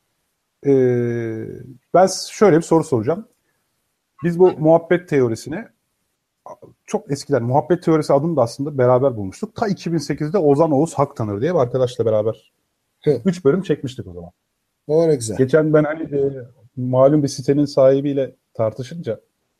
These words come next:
Speaker 2: Hı hı.
Speaker 1: e, sağ olsun arka-, yani şey, takipçilerimizden birisi şey yazmıştı. "Ya siz Mynet'te chat yaparken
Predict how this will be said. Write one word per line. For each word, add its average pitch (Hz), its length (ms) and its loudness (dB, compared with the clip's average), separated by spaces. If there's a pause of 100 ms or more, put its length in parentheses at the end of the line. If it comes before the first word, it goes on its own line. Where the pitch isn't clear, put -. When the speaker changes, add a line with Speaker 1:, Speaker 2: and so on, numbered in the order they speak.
(140)
Speaker 2:
Hı 147 120 -6
hı. 165 380 -8
Speaker 1:
e, 101 200 -10
sağ 127 240 4
olsun 127 200 -4
arka-, 107 300 -6
yani 104 200 -4
şey, 104 240 -6
takipçilerimizden 110 840 -4
birisi 117 240 -4
şey 120 180 -2
yazmıştı. 98 420 -6
"Ya 104 140 -6
siz 120 180 -4
Mynet'te 131 460 2
chat 131 240 -2
yaparken 127 500 2